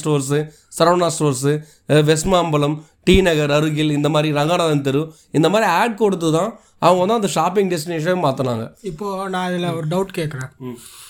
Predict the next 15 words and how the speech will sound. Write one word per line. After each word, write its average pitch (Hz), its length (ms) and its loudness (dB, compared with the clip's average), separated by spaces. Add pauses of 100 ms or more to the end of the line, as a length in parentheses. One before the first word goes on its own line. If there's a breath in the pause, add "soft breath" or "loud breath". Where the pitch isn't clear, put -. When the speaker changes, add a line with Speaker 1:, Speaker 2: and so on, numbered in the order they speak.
(640 loud breath)
Speaker 2:
இத்தனை 208 440 -4
ஷாப் 226 120 -4
சொன்னீங்க. 180 520 -6
Speaker 1:
ம். 135 80 -10
Speaker 2:
நான் 190 320 -2
வந்து, 202 320 -2 (680)
நான் 180 200 -6
நைன்டீன் 208 280 -4
நைன்டி 175 220 -4
நைன்ல 175 280 -2
பிறந்தேன். 165 380 -6
நான் 165 120 -8
எந்த 185 220 0
Speaker 1:
ம். - 20 0
Speaker 2:
ஜெனரேஷனு? 175 680 -6